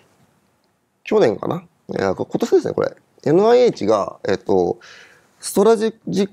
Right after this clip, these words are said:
えっと、ストラテジックプランフォーデータサイエンスというような、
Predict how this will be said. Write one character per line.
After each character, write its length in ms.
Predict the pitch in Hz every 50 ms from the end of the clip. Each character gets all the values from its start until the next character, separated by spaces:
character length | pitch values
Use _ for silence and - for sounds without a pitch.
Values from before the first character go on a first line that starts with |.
| _ _ _ -
え 200 | - 113 95 90
っ 40 | 85
と、 140 | - 113 107
ス 100 | - -
ト 180 | - 180 165
ラ 140 | 196 170 175
テ 80 | 175 170
ジ 100 | 151 160
ッ 140 | 156 - _
ク 120 | - 151
プ 140 | 151 - 156
ラ 160 | 147 143 143
ン 100 | 139 135
フ 100 | 123 -
ォ 140 | 131 127 123
ー 20 | 120
デ 140 | 123 135 123
ー 20 |
タ 100 | 107 123
サ 180 | 113 - 101 95
イ 40 | 92
エ 20 |
ン 140 | - - -
ス 100 | - -
と 120 | - 92
い 100 | 92 90
う 120 | 87 90 92
よ 140 | 92 82
う 60 | - -
な、 280 | 139 131 - - -